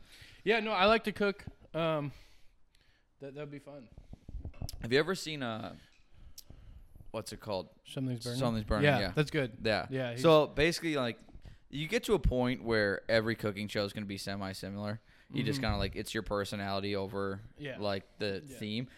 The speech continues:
Speaker 2: But I kinda wanna do something like that, and
Speaker 1: Yeah,
Speaker 2: just,
Speaker 1: no,
Speaker 2: like,
Speaker 1: that'd be fun. It's a good
Speaker 2: 'cause he's
Speaker 1: idea.
Speaker 2: not doing, Bert's not doing it much anymore. I don't think,
Speaker 1: Yeah,
Speaker 2: I haven't
Speaker 1: I,
Speaker 2: seen
Speaker 1: I
Speaker 2: a new,
Speaker 1: think, I
Speaker 2: when I
Speaker 1: think he
Speaker 2: found it, I was
Speaker 1: stopped.
Speaker 2: like, "This is, this is sweet. This
Speaker 1: Yeah,
Speaker 2: is
Speaker 1: and he's
Speaker 2: exactly what I wanna
Speaker 1: Yeah,
Speaker 2: do."
Speaker 1: and he's, he's good at it. Like,
Speaker 2: Yeah.
Speaker 1: he's, yeah, it, it was perfect for him.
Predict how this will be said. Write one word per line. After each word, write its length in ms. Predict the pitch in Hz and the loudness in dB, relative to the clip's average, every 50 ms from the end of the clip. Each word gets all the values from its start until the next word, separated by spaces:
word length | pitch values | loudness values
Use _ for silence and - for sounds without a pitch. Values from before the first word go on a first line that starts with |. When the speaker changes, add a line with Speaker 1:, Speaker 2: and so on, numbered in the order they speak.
| - _ | -20 _
Speaker 2:
But 140 | _ 135 131 | _ 0 2
I 100 | 123 123 | 2 2
kinda 320 | 120 - 143 135 127 127 123 | 2 2 2 2 2 0 -2
wanna 180 | 117 110 107 98 | -2 -4 -4 -6
do 140 | 104 101 | -8 -10
something 400 | 98 - 101 92 98 95 101 98 95 | -10 -10 -12 -12 -12 -12 -12 -12 -10
like 180 | 92 90 85 - | -10 -12 -10 -10
that, 240 | 80 64 60 64 - - | -8 -8 -8 -8 -10 -10
and 100 | - 107 131 | -8 -2 2
Speaker 1:
Yeah, 100 | 196 - | 2 2
Speaker 2:
just, 120 | - - | 2 2
Speaker 1:
no, 100 | - - | 0 0
Speaker 2:
like, 100 | - - | 0 0
Speaker 1:
that'd 140 | 131 135 135 | 0 -2 -6
be 40 | 135 | -8
fun. 180 | - - 156 139 | -10 -10 -12 -10
It's 80 | 120 117 | -10 -12
a 40 | - - | -10 2
good 40 | - | 4
Speaker 2:
'cause 100 | 165 - | 4 4
he's 140 | 175 220 262 | 6 2 2
Speaker 1:
idea. 60 | 330 | 2
Speaker 2:
not 200 | 202 190 - 120 | 2 2 2 4
doing, 180 | 123 135 160 131 | 2 2 2 2
Bert's 260 | 107 120 131 165 - | 2 2 2 2 2
not 160 | - 208 160 - | 0 -2 -2 0
doing 240 | 110 123 135 120 | 2 2 2 2
it 40 | 98 85 | 0 -2
much 200 | 90 85 - - | -4 -6 -6 -6
anymore. 320 | 92 90 92 85 69 - | -6 -6 -4 -4 -2 0
I 40 | 101 | 2
don't 60 | 113 | 2
think, 80 | 139 - | 2 4
Speaker 1:
Yeah, 60 | 113 123 | 6 6
Speaker 2:
I 20 | |
haven't 160 | 147 147 139 | 6 6 4
Speaker 1:
I, 60 | 113 | 2
Speaker 2:
seen 160 | - - 160 143 | 2 2 4 4
Speaker 1:
I 20 | |
Speaker 2:
a 40 | 123 | 4
new, 100 | 120 127 | 4 2
Speaker 1:
think, 160 | 113 - - | 2 2 2
I 40 | 135 | 4
Speaker 2:
when 80 | 143 165 | 6 6
I 20 | |
Speaker 1:
think 100 | 190 156 | 8 6
he 60 | 139 | 6
Speaker 2:
found 160 | 123 120 117 151 160 | 4 4 4 6 6
it, 20 | |
I 20 | 190 | 6
was 80 | 160 | 4
Speaker 1:
stopped. 100 | 131 113 - | 4 2 2
Speaker 2:
like, 40 | - | 2
"This 200 | 156 156 - - | 2 2 2 2
is, 340 | 131 113 101 - - - - _ | -2 -2 -4 -6 -10 -12 -12 _
this 160 | - 135 117 | -4 -2 -2
is 100 | 120 110 - | -2 -2 -2
sweet. 480 | - - - 123 123 101 92 87 - - - | -4 -2 0 0 0 0 0 -4 -8 -10 -2
This 20 | - 180 | 2 4
Speaker 1:
Yeah, 140 | 214 233 180 | 4 4 4
Speaker 2:
is 100 | 127 - - - - - | 0 -2 -6 -12 -8 -6
Speaker 1:
and 160 | 185 175 165 | -6 0 2
he's 100 | 143 151 | 2 2
Speaker 2:
exactly 500 | 226 - 117 143 147 147 151 - 160 147 | 2 2 4 6 6 6 4 4 2 2
what 120 | 135 131 | 4 6
I 60 | 127 120 | 6 6
wanna 260 | 117 117 113 107 101 | 6 4 2 0 0
Speaker 1:
Yeah, 180 | 90 - 101 - | -2 -2 -2 -2
Speaker 2:
do." 40 | - | -2
Speaker 1:
and 480 | 123 139 143 143 147 139 127 - 143 | -4 -6 -6 -6 -6 -10 -12 -12 -10
he's, 260 | 147 170 151 143 143 | -10 -10 -10 -12 -14
he's 200 | 135 151 156 147 143 | -14 -12 -12 -10 -8
good 220 | 135 147 147 147 | -6 -6 -4 -4
at 160 | 160 160 160 | -4 -6 -6
it. 160 | 170 170 165 143 | -6 -6 -6 -2
Like, 80 | 120 | 2
Speaker 2:
Yeah. 220 | 117 107 95 82 - | 2 2 2 0 -6
Speaker 1:
he's, 180 | - - - - - - - | -10 -14 -20 -20 -20 -20 -18
yeah, 180 | 139 127 110 - - | -16 -16 -16 -16 -16
it, 120 | 135 139 143 | -18 -16 -14
it 60 | 139 | -14
was 120 | 143 139 | -14 -14
perfect 340 | - - 156 147 143 139 - | -14 -10 -10 -10 -10 -10 -12
for 120 | - 131 113 | -12 -14 -12
him. 220 | 120 120 110 110 | -12 -12 -12 -14